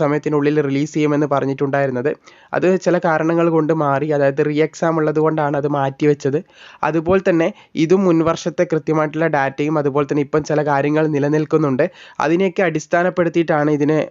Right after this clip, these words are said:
ആ, പറയുന്നത്. അതുകൊണ്ട് വീഡിയോ മുഴുവനായിട്ട് കണ്ട് മനസ്സിലാക്കുക. അല്ലെങ്കിൽ ഞാൻ പറയാൻ ശ്രമിക്കുന്നത് വേറെ ഒന്നായിരിക്കും, നിങ്ങൾ മനസ്സിലാക്കുന്നത് വേറെ ഒന്നായിരിക്കും പകുതി വരെ കണ്ടു പോയി കഴിഞ്ഞാൽ. അതുപോലെ നിങ്ങൾ മറ്റൊരാളോട് ഈ കാര്യം പറയാൻ,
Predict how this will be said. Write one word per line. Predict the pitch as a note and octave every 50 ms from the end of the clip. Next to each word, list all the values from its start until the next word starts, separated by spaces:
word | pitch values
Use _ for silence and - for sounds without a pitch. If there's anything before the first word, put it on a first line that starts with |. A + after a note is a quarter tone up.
| _ - - C3
ആ, | C3 C3 C3+ C3
പറയുന്നത്. | - C3+ C3+ C#3 D3 C#3+ C#3+ C3+ C#3+ C#3
അതുകൊണ്ട് | C3+ C#3+ C#3+ D3+ D3 D3+ C#3+
വീഡിയോ | D3+ C#3+ D3 D#3 E3 E3 D#3
മുഴുവനായിട്ട് | D3 C#3+ D3 D3+ D#3+ D#3 E3+ F3 F3 E3 F#3 E3+
കണ്ട് | D#3 C#3+ C#3 C#3+ D3
മനസ്സിലാക്കുക. | C#3+ C3+ C3+ - C#3+ C#3 C#3 - C#3+ C3 D3+ F#3 - - - - - - -
അല്ലെങ്കിൽ | - D3 D#3+ E3 E3+ F3+ G3+ F#3+ - - D3+
ഞാൻ | D#3 D#3+ F3 E3
പറയാൻ | E3 D3+ D3 D#3 D#3 E3+ E3+
ശ്രമിക്കുന്നത് | - E3 D#3 D#3 D3+ - E3+ F3 F#3 F3+ F#3 F3
വേറെ | D#3+ D#3 D#3+ D#3
ഒന്നായിരിക്കും, | D#3 D#3 D3+ C#3+ C#3 C3+ - D3+ D3+ D3+
നിങ്ങൾ | D3 C#3+ D3 D3+ D3+
മനസ്സിലാക്കുന്നത് | C#3+ C3+ C#3 C#3+ - D3+ D#3 D#3 - D#3 D#3+ D#3 D#3+ D3+
വേറെ | D3 C#3 C#3 C#3+ D3
ഒന്നായിരിക്കും | D3 C#3+ C3 C3 C3 D3+ C#3+ C3+
പകുതി | C3+ C3 C#3+ C#3+ D3
വരെ | D3+ D3 D3+ D3 D3+
കണ്ടു | C#3 C#3 D3 C#3 C#3
പോയി | C3 C3+ C3 C3+ C#3+
കഴിഞ്ഞാൽ. | C3+ B2+ C3+ D3 E3+ - - - - - - - -
അതുപോലെ | - D3+ F3 F3 F#3+ G3 G3+ G3+ G3
നിങ്ങൾ | F#3 F3+ F#3+ F#3+ G3 F#3+
മറ്റൊരാളോട് | E3+ C#3+ - E3+ F3 F3 F3 F3+ F3+ F3+
ഈ | F3+ F3 -
കാര്യം | F#3 E3+ D#3+ E3+ E3+ E3 E3
പറയാൻ, | D3+ D#3 D#3 E3